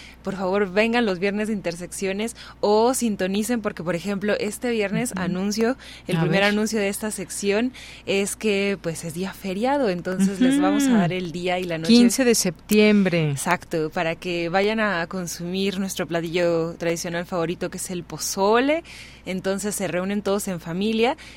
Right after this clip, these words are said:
Speaker 1: y pueden escuchar al aire a las nueve en viernes el especial de poesía en voz alta,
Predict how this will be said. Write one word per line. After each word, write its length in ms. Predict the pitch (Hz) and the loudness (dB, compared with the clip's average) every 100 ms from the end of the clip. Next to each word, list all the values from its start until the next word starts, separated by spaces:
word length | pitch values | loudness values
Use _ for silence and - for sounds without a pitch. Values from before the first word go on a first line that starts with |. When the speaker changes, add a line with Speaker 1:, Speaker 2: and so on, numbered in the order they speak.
| - | -8
Speaker 1:
y 100 | 180 | -2
pueden 220 | 208 214 | 0 0
escuchar 500 | 208 - 180 208 190 | -4 -6 -6 -2 0
al 160 | 196 | 2
aire 400 | 196 202 202 214 - | 2 2 2 0 -2
a 100 | 175 | -4
las 220 | 165 165 | -4 -6
nueve 500 | 185 190 190 202 - | -6 -4 -2 -4 -4
en 140 | 165 156 | -6 -4
viernes 580 | 175 175 180 190 226 | -2 -2 -2 -4 -4
el 160 | 185 160 | -4 -2
especial 640 | 160 - 165 - 175 180 | -4 -6 -6 0 2 2
de 340 | 170 170 175 202 - - - | 0 0 0 -2 -6 -16 -4
poesía 500 | 190 180 214 214 214 | -2 0 4 6 6
en 200 | - 180 | 2 -2
voz 300 | 170 196 - | -2 -2 0
alta, 440 | 220 226 208 214 | 2 0 4 2